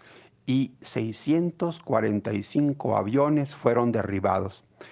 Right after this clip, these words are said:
Es decir, prácticamente todos los aviones de combate japoneses que participaron en esa batalla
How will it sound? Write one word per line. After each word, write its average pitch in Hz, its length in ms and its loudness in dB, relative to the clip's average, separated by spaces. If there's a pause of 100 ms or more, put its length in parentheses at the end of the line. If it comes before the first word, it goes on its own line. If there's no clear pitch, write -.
(240)
Es 147 180 2
decir, 139 360 0
prácticamente 135 920 0
todos 135 500 2
los 117 240 -4
aviones 113 640 0
de - 100 -8
combate 98 540 0
japoneses 113 720 -2
que - 100 -4
participaron 110 840 -2
en 104 80 0
esa 104 240 -2
batalla 135 600 0